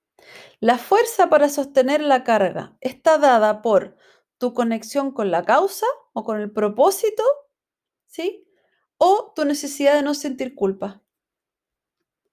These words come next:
Fíjense nuevamente en la respuesta, porque si tiene mucho que ver con la culpa, ¿se acuerdan que la culpa es la,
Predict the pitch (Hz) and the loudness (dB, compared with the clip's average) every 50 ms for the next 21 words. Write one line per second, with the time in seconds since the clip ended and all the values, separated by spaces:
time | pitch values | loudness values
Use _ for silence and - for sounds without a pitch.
0 | _ _ _ _ _ _ _ _ - - 330 311 311 - 349 349 339 349 - 330 | _ _ _ _ _ _ _ _ -6 -2 -2 -2 0 0 0 0 0 0 0 0
1 | 311 277 262 262 240 233 240 226 277 285 285 294 330 330 330 - 427 403 - - | 2 2 2 2 2 0 0 0 0 2 2 2 0 0 0 -2 -2 -2 -2 -4
2 | 254 208 220 214 214 226 220 - - 226 208 - - 294 320 339 370 339 339 359 | -4 -2 -4 -8 -8 -12 -12 -10 -10 -10 -10 -6 -4 -2 -2 0 0 2 2 2
3 | 381 381 - 403 381 311 277 330 349 339 - 349 320 277 254 262 - 320 339 330 | 0 0 -4 -6 -6 -4 -4 -4 -4 -2 -2 0 0 0 0 0 -2 -4 -4 -2
4 | - 349 - - 294 254 269 285 294 302 311 285 302 311 302 294 285 285 320 330 | -2 -4 -4 -4 0 2 2 2 2 2 0 -2 0 2 2 0 0 0 -4 -4
5 | 302 320 - 320 320 339 330 - - - - _ _ - - 277 285 294 269 269 | -4 0 2 2 2 0 -4 -12 -20 -20 -20 _ _ 0 2 2 4 6 6 4
6 | 262 247 - | 4 2 -6